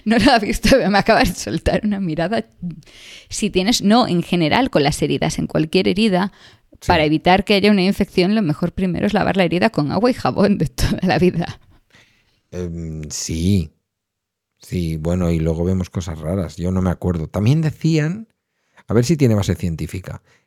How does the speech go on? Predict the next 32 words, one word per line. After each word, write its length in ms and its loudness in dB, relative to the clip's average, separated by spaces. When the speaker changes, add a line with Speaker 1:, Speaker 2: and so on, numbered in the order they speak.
Speaker 2:
que 80 2
en 100 4
los 140 4
granos, 600 2
ya 120 0
que 60 2
estamos 240 2
hablando 240 0
de 100 -4
esto, 260 -14
te 100 -4
podías 400 2
dar, 360 0
y 40 -20
con 160 0
esto 140 0
acabamos, 420 2
¿eh? 80 2
Que 80 -2
además 260 0
ya, 160 2
ya 160 0
sé 100 -2
que 40 -2
vas 200 -2
fuera 240 -2
de 80 -2
tiempo, 360 -12
em, 300 -4
te 140 -4
podías 340 0
dar 260 0